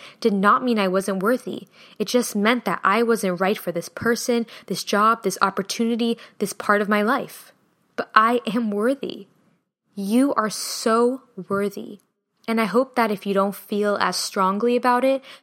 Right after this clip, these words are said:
that you can reflect on your strengths and who you are and remind yourself so that no person, no job, no situation could make you feel any less. Yes, there are moments where we all feel bad about ourselves.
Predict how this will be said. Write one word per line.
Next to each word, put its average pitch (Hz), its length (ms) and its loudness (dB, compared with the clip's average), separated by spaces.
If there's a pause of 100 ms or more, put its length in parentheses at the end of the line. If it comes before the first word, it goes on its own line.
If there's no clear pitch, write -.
(180)
that 220 160 -4
you 233 80 -2
can 233 160 -2
reflect 240 520 -2
on 220 160 0
your 208 80 -2
strengths 208 640 -2 (240)
and 208 120 -4
who 254 200 -4
you 254 260 0
are 226 160 2
and 208 160 -2
remind 196 480 -2
yourself 190 680 -6 (320)
so - 160 -6
that 233 200 2
no 233 240 2
person, 247 680 0 (260)
no 226 220 0
job, 240 480 0
no 202 120 -2
situation 208 960 -2 (280)
could 233 180 0
make 202 320 -2
you 214 80 0
feel 196 300 -2
any 175 220 -4
less. - 520 -12 (720)
Yes, 285 300 -2
there 226 180 0
are 226 60 0
moments 262 400 -2
where 214 80 0
we 202 140 -2
all 240 180 -2
feel 214 180 -2
bad 214 260 -2
about 180 280 -6
ourselves. - 600 -12